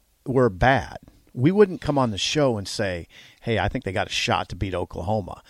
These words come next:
"Hey, it'll be disappointing if they don't start three and oh." "Hey, they should start five and one or six and oh."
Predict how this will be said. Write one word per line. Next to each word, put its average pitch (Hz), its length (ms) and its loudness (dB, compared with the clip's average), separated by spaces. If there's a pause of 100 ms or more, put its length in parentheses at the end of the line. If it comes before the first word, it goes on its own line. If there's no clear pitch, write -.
(140)
"Hey, 151 380 4
it'll 135 140 2
be 123 120 -2
disappointing 131 800 0
if 95 120 -10
they 107 100 -4
don't 120 240 -4
start - 320 0
three 117 320 -6
and 95 120 -6
oh." 104 240 -2 (260)
"Hey, 208 520 8 (200)
they 214 120 2
should - 340 -2
start - 320 -2
five 135 400 2
and 113 160 -6
one 117 400 -6 (100)
or 123 120 -4
six - 360 -4
and 113 120 -4
oh." 120 280 -4